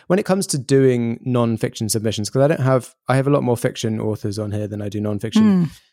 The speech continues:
Speaker 1: The process of submitting is quite different. Um, d-, is it, is it sort of, do you have to have a lot more ready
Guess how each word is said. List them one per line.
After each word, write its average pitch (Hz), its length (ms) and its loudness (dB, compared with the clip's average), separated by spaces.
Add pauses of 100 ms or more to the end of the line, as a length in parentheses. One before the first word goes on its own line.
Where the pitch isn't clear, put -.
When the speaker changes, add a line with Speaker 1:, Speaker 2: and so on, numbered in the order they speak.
(460)
Speaker 1:
The 151 160 2
process 175 520 2
of 143 120 -4
submitting 123 720 -2 (220)
is 131 100 -4
quite - 420 -2
different. - 680 -6 (320)
Um, 110 520 -4 (380)
d-, 196 120 -6
is 147 160 4
it, 170 180 0 (300)
is 143 180 2
it 170 60 0
sort 156 180 2
of, 147 240 0
do 143 100 -2
you 143 80 6
have 147 120 2
to 139 80 2
have 135 120 4
a 139 60 2
lot 131 240 2
more 120 480 4
ready 117 560 2